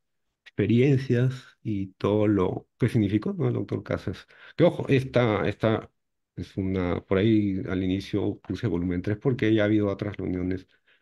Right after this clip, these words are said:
previas o grabaciones de otras personas, ¿no? Porque no todos podemos estar en una sola fecha, pero, eh, es el origen de esto y lo tengo que reconocer de todas maneras, de nuevo, perdón, en este,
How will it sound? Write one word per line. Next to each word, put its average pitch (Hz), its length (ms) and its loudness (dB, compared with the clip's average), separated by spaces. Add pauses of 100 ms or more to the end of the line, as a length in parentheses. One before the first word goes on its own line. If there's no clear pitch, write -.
(720)
previas 104 640 0
o 104 120 -4
grabaciones 92 840 -2
de 90 100 -2
otras 92 360 -6
personas, 95 560 0
¿no? 127 120 -4 (800)
Porque 113 320 2
no 98 220 2
todos 90 280 -2
podemos 78 340 -6
estar 73 380 -8
en 73 180 -8 (120)
una 82 160 -8
sola 80 280 -6
fecha, - 420 -2
pero, 87 400 0 (640)
eh, 104 320 -2
es - 160 -4
el 98 120 4
origen 104 360 0
de 101 80 2
esto 104 420 -2
y 87 160 0
lo 82 160 -6
tengo 92 160 -2
que 95 60 0
reconocer 85 300 -4
de 87 100 -2
todas 87 200 -4
maneras, 85 500 -6
de 85 120 -8
nuevo, 90 460 0
perdón, 87 380 -8
en 90 100 -4
este, 85 600 -4